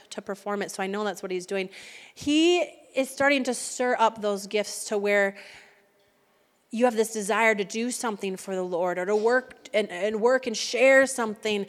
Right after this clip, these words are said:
that you have on the inside of you so that you'll be fulfilled and so that you'll bring him glory.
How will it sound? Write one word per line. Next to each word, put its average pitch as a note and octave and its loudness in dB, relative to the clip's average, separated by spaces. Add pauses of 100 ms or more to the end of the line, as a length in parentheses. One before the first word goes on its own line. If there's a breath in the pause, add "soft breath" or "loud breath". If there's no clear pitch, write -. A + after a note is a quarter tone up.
(260 loud breath)
that A#3 6
you A#3 0
have B3+ 0
on B3+ 2
the A#3 0
inside A#3+ 2
of A3 2
you G#3+ -4
so B3+ -4
that C4 0
you'll A#3+ -2
be B3 -6
fulfilled A#3+ -2
and B3 -2
so A#3 -6
that G3+ -2
you'll G3+ -2
bring F#3+ -4
him F#3 -4
glory. F3 -6